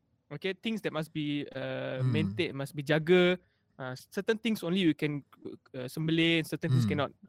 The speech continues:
Speaker 1: Unlike
Speaker 2: Ya.
Speaker 1: any other kurban that you generally say, "Okay, ini I just buat fi sabilillah,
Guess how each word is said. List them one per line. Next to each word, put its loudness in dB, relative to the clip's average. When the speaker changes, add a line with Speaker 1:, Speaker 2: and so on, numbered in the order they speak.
Speaker 1:
Unlike 0
Speaker 2:
Ya. 2
Speaker 1:
any 4
other 4
kurban 2
that 2
you -8
generally 2
say, 2
"Okay, -2
ini -2
I 0
just -2
buat 0
fi -8
sabilillah, -2